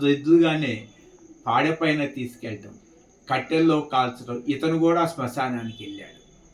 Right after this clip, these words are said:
ఆ కట్టెల్లో కాల్చడం చూశాడు. అప్పుడు అతని శ్మశాన వైరాగ్యం కాస్త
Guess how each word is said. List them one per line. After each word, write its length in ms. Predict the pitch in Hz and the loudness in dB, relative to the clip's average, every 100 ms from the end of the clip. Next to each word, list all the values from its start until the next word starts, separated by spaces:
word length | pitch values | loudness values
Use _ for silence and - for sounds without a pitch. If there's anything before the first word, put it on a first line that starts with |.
| 123 | -6
ఆ 100 | 123 | -4
కట్టెల్లో 600 | 120 113 - 135 131 127 | -4 -8 -6 -6 -4 -6
కాల్చడం 600 | 123 117 113 113 117 113 104 | -4 -4 -4 -6 -10 -10 -12
చూశాడు. 500 | 95 - 95 - _ _ _ - _ 104 | -16 -18 -20 -20 _ _ _ -20 _ -14
అప్పుడు 560 | 104 - 160 143 113 - _ - | -10 -2 0 0 -4 -12 _ -10
అతని 500 | 123 135 131 107 117 - _ _ _ _ | -8 -4 -4 -4 -6 -14 _ _ _ _
శ్మశాన 580 | 127 120 120 165 170 165 | -6 -4 2 2 2 2
వైరాగ్యం 680 | 147 139 143 143 131 131 123 | 2 0 0 -4 -4 -8 -8
కాస్త 600 | 117 113 - 101 101 | -10 -10 -14 -18 -18